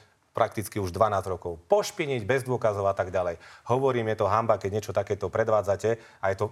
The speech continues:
ešte aj veľká zbabelosť, keď na to nie sú dôkazy. Nič už na to neviem povedať. A som rád, že konečne, keď sa bavíme o odvolávaní Romana Mikulca, sa budeme venovať dôvodom na odvolanie Romana Mikulca.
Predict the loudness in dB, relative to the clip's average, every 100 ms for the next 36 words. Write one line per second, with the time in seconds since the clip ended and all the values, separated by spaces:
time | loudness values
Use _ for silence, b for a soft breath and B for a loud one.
0 | -6 -6 0 0 2 2 2 2 2 0
1 | -2 -4 -4 -4 -4 -6 -4 -2 0 0
2 | -2 -6 -8 -4 -2 -2 -2 -4 -4 -4
3 | -4 -6 -10 B B -8 -6 0 4 4
4 | 2 -2 -4 -6 -6 -4 -2 -2 0 0
5 | 0 -2 -2 0 0 0 0 -2 0 0
6 | -2 -2 -2 0 2 2 0 B B 0
7 | 0 0 0 0 2 0 0 0 0 0
8 | -2 -2 0 0 2 2 2 2 2 2
9 | 0 0 0 0 -2